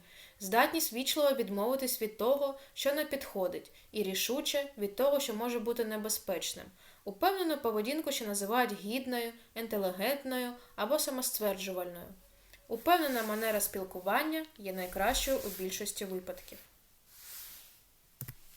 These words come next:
Іноді упевнену поведінку плутають з агресивною,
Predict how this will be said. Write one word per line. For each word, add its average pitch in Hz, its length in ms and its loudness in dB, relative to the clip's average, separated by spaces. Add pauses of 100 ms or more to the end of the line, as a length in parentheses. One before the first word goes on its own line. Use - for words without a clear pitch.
(1120)
Іноді 320 400 2
упевнену 220 560 2
поведінку 202 680 -2
плутають 233 440 0
з - 40 0
агресивною, 185 720 -4